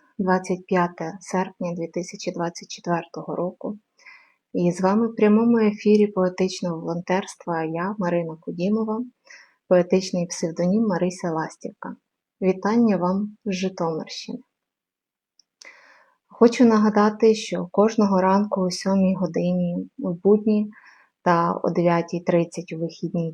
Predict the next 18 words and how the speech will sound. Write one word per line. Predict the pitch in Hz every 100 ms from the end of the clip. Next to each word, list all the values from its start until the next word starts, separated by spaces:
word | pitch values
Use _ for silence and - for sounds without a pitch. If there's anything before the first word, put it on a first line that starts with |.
| -
дні, | 202 262 285 - _ _ _ _ _ _ _ _ -
ем, | 190 180 185 185 190 202
ми | 208
дякуємо | 208 214 247 254 240 233
Збройним | 196 196 208 214 214
силам | 208 196 190 185
України | 180 - 175 175 196 214 214
за | 175 160
подарований | - 165 175 175 190 185 175
нам | 165 165 175
день, | 165 165 254 _ _ _ _ _ -
за | 175 185
можливість | 185 185 226 240 240 - - _ -
жити | 175 175 185 196 196 190
на | 175
власній | 160 160 160 180 170
землі. | 165 165 160 156 - _ _ _ _ _ _ _ _ _ - - -
І | 208 208 214